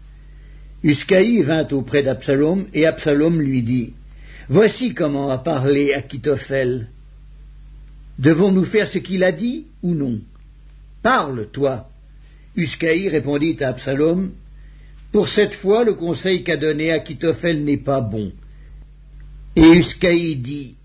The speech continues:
Tu connais la bravoure de ton père et de ses gens, ils sont furieux, comme le serait dans les champs une ours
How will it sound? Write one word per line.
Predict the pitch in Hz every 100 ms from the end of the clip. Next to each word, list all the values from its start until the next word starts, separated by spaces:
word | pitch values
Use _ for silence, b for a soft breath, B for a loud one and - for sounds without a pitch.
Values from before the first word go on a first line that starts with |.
| - - -
Tu | 185 131
connais | 175 180 190
la | 156
bravoure | 143 156 123 175 196 160 139
de | 143
ton | 143 202 214
père | 247 240 190 147
et | 127
de | 135
ses | - 175
gens, | 185 240 214
ils | 143
sont | - 180 143
furieux, | - 202 196 170 160 B B
comme | 190 190
le | 196
serait | - 185 180
dans | 165 165
les | 160
champs | 160 202 180
une | 170 185
ours | 208 110 - 117